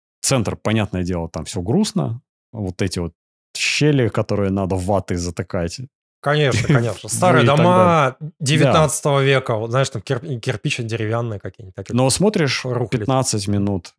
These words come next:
Speaker 1: или двадцать минут на их, а, метро, и там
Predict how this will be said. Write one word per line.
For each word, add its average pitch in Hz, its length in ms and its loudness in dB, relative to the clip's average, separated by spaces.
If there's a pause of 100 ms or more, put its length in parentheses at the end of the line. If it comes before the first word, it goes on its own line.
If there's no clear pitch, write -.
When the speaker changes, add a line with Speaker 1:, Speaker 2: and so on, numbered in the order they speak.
Speaker 1:
или 95 380 -4
двадцать 98 500 -2
минут 90 320 -4
на 90 200 -4
их, 90 300 -6
а, 87 280 -10
метро, 180 440 0 (460)
и 82 160 -4
там 104 500 -2